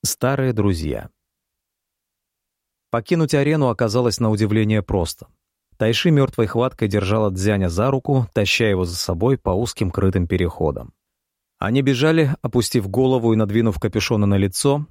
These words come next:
в то время как красно-коричневые шуланьские солдаты бок о бок с желто-красными воинами Каобу дрались с синими гияньцами.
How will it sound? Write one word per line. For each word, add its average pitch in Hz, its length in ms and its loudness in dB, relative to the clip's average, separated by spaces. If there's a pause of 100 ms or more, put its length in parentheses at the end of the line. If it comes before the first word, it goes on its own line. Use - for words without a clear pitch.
(100)
в - 140 -20
то 110 100 0
время 110 260 0
как 101 200 -4
красно-коричневые 101 960 -2
шуланьские 92 640 -2
солдаты 98 680 -2
бок 139 240 0
о 139 80 2
бок 113 260 -4
с 120 140 0
желто-красными 98 720 0
воинами 92 480 0
Каобу 135 640 0
дрались 107 600 -2
с - 100 -6
синими 95 420 2
гияньцами. 87 800 -4